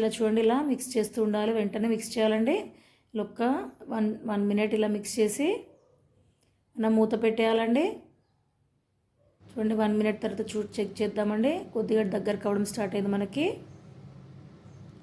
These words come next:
చూడండి, ఈ కన్సిస్టెన్సీ వచ్చింది కదండి. ఇప్పుడు అందులో మనం around one bowl of coriander leaves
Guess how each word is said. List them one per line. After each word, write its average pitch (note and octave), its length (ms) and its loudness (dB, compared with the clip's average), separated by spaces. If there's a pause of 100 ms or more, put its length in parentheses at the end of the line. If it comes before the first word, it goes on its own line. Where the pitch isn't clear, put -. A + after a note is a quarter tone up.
చూడండి, G#3 280 0
ఈ G#3 100 -2
కన్సిస్టెన్సీ G3+ 640 -2
వచ్చింది G#3 280 -8
కదండి. A3 280 4
ఇప్పుడు A3 200 2
అందులో G#3+ 280 4
మనం B3+ 160 2 (580)
around A3 340 4 (1700)
one G#3 160 4 (120)
bowl G#3+ 260 6 (100)
of A3 140 -2 (840)
coriander A3 500 4
leaves A3 180 4